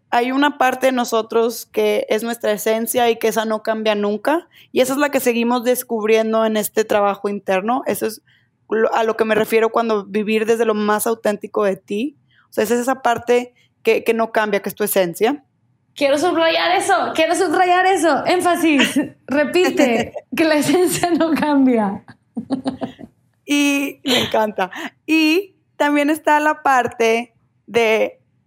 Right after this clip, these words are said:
Speaker 1: de quién has sido durante tu vida en diferentes momentos, con diferente información, con diferente, como dices tú, con diferentes personas,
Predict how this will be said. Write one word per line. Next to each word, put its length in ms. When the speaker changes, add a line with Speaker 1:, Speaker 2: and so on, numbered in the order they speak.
Speaker 1:
de 640
quién 400
has 380
sido 640
durante 560
tu 180
vida 320
en 80
diferentes 540
momentos, 460
con 140
diferente 400
información, 580
con 240
diferente, 540
como 200
dices 200
tú, 80
con 120
diferentes 420
personas, 640